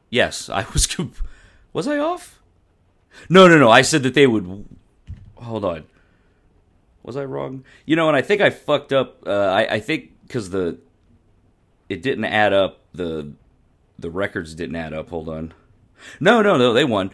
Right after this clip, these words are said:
Okay, yeah. So I, I said they would, they would beat the Golden State Warriors, and, uh, and they did. So it's, it's, it's good for us. I mean, it's good for the Rockets. It's not good for them. And, uh, the Magic and,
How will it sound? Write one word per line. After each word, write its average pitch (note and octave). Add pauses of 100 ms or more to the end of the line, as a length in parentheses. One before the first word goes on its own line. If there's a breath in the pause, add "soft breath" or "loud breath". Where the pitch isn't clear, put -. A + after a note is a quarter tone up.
(140 loud breath)
Okay, G2
yeah. E2+ (220 loud breath)
So A#2+
I, A2
I -
said C3+
they B2+
would, A#2
they A#2
would G#2
beat A2+
the G#2
Golden G2
State -
Warriors, F#2
and, E2
uh, C#2 (680 soft breath)
and E2+
they D#2+
did. C#2+
So D#2+ (2250 soft breath)
it's, -
it's, A#2+
it's G#2
good C#3+
for G2
us. E2
I D2+
mean, D#2
it's D#2
good F#2
for F2
the D#2+
Rockets. D#2+
It's D2+
not E2
good E2
for D#2
them. E2
And, E2
uh, D2+ (320)
the F#2+
Magic A#2+
and, G2